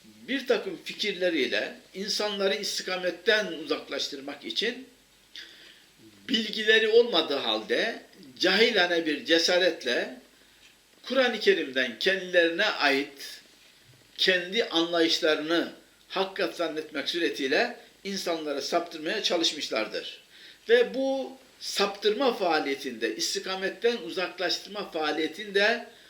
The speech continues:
maalesef Kur'an-ı Kerim'i alet etmeye çalışmışlardır.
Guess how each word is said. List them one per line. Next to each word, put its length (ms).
maalesef 680
Kur'an-ı 460
Kerim'i 680
alet 320
etmeye 280
çalışmışlardır. 920